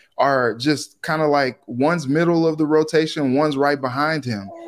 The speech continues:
And then you had last year's opening day starter, Joe Ryan. He's third right now in the rotation. Like, that's a luxury to have all these guys top to bottom, the type of success that you have. You know, you mentioned Kenta. He's working his way back.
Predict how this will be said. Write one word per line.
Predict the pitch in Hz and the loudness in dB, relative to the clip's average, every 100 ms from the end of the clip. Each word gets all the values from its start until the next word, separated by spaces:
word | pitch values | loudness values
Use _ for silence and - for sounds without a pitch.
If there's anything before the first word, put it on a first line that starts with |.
| 339 415 156 | -16 -6 -2
And | 147 | 2
then | 156 160 | 2 2
you | 175 | 4
had | 156 131 | 4 4
last | 143 208 226 156 | 4 2 0 0
year's | 135 110 | 0 2
opening | 120 127 120 | -2 0 0
day | 117 113 | 0 -2
starter, | - 123 120 | -2 -2 -2
Joe | 110 135 | 0 0
Ryan. | 147 151 170 147 143 - _ | 2 0 0 -2 -6 -10 _
He's | 254 285 | 0 2
third | 285 226 285 185 | 4 4 6 4
right | 143 139 | 4 4
now | 131 127 | 2 2
in | 123 | 2
the | |
rotation. | 127 135 135 196 202 110 90 - _ _ - | 2 2 4 0 0 -6 -10 -14 _ _ -2
Like, | 143 139 110 | 0 2 4
that's | 151 185 180 | 4 4 2
a | 143 | 2
luxury | 143 208 - 135 110 95 - - - | 4 2 0 -4 -4 -8 -16 -20 -4
to | 135 | -2
have | 139 139 131 | 2 2 0
all | - 147 170 | 0 2 2
these | 156 147 | 0 0
guys | 143 156 139 - | 2 2 0 -2
top | 151 147 | -4 -4
to | 139 | -2
bottom, | 127 131 139 127 117 104 _ - | -2 -2 0 -2 -4 -10 _ -4
the | 127 | -2
type | 147 139 131 | 0 -2 -4
of | |
success | 120 - - 160 160 | -10 -8 0 0 0
that | 123 127 | -6 -2
you | 131 | 0
have. | 120 117 | 0 -2
You | 135 | -4
know, | 123 | -2
you | 120 | 0
mentioned | 131 160 156 - | 0 0 -4 -2
Kenta. | 151 147 147 147 - - - _ | -2 0 0 0 -6 -20 -20 _
He's | 170 151 | -2 0
working | 139 151 151 | 4 2 2
his | 147 135 | -2 0
way | 143 143 | 2 2
back. | 143 143 | 2 2